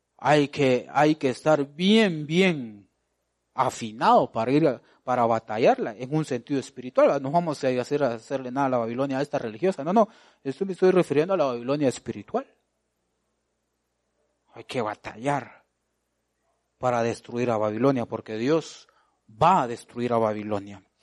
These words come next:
Ahora miremos este. Mire, mire estos valientes. Vamos a ver. "Y serán como Gibor, Giborines o Giborim,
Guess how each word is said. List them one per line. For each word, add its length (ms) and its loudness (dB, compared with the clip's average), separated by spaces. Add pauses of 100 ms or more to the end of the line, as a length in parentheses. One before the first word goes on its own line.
(140)
Ahora 280 4
miremos 420 0
este. 340 -4 (1800)
Mire, 300 2
mire 240 4
estos 240 2
valientes. 760 0
Vamos 300 -2
a 80 2
ver. 260 0 (3000)
"Y 160 0
serán 500 6
como 600 4
Gibor, 580 6 (1200)
Giborines 920 2
o 160 4
Giborim, 580 4